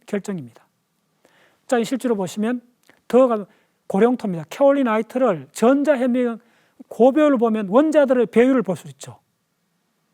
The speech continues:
원자 배율이 보이죠. 더 자세히 볼까요? 예, 원자 하나하나를 카운트할 수 있습니다. 원자 완벽한 배열입니다.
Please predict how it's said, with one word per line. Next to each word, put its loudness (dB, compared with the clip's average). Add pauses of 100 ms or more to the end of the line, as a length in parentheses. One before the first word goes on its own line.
(140)
원자 -2
배율이 -4
보이죠. -16 (920)
더 -4
자세히 -6
볼까요? -12 (640)
예, 0 (460)
원자 2
하나하나를 -2
카운트할 -4
수 -16
있습니다. -16 (2250)
원자 -4
완벽한 -4
배열입니다. -12